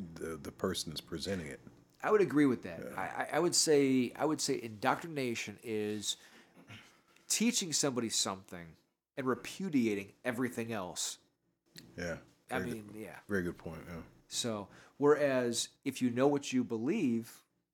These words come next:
Speaker 2: why is there any reason to fight about it? It's, it's okay.
Speaker 1: Exactly.
Speaker 2: Uh,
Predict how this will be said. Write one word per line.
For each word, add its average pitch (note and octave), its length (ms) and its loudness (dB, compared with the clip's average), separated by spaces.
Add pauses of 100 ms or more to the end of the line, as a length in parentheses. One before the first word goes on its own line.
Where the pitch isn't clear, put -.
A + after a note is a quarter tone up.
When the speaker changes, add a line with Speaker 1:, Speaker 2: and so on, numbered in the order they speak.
(720)
Speaker 2:
why B2 240 0
is C#3 120 -2
there C3 180 -2
any C3 220 -4
reason B2+ 300 -4
to - 60 -12
fight D3 180 -4
about F2 300 -10
it? E2+ 140 -14
It's, A2+ 200 -4
it's C3 160 -4
okay. C3 120 2
Speaker 1:
Exactly. F#2+ 480 2 (280)
Speaker 2:
Uh, G#2 300 -6